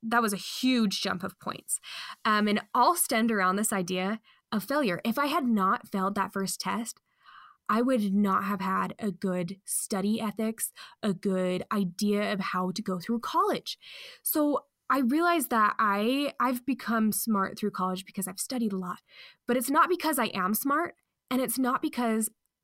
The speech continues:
I was successful. It's because I failed. And specifically, I failed that first class. And I think that's so fascinating, um, to say, "I'm smart not because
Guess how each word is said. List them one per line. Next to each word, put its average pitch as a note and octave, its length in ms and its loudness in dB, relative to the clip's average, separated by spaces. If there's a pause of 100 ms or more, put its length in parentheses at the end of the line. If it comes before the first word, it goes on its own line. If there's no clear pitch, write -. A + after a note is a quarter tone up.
(140)
I G#3 120 0
was G#3 160 0
successful. G3+ 680 -4 (560)
It's A#3+ 160 -2
because E4+ 220 0
I A#3+ 120 0
failed. - 440 -6 (1040)
And A#3 160 2
specifically, B3 560 -2
I G3+ 80 0
failed G3 280 -4
that F#3 160 -4
first - 260 -6
class. - 340 -8 (480)
And C4+ 140 -2
I D#4 60 0
think F4 300 -2
that's A#4+ 260 -2
so B3 320 0
fascinating, A3 920 -6 (560)
um, F#3 480 -2 (760)
to A#3+ 100 0
say, G#3 220 0
"I'm B3 200 2
smart A3+ 400 0
not A3 140 -6
because F#3 560 -4